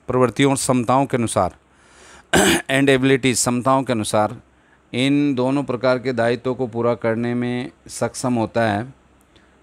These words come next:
इन दोनों प्रकार के दायित्वों को निर्वाह करता है, दोनों प्रकार के दायित्वों को निभाता है।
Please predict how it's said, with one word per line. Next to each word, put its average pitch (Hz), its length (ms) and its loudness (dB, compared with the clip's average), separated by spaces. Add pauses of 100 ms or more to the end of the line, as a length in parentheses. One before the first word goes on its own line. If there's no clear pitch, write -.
इन 123 140 2
दोनों 123 240 4
प्रकार 120 300 0
के 120 120 -4
दायित्वों 110 400 0
को 120 120 -2
निर्वाह 113 340 0
करता 107 340 0
है, 120 80 2
दोनों 113 260 -2
प्रकार 110 300 -4
के 110 120 -4
दायित्वों 104 360 -2
को 113 80 -4
निभाता 98 520 -2
है। 110 140 -4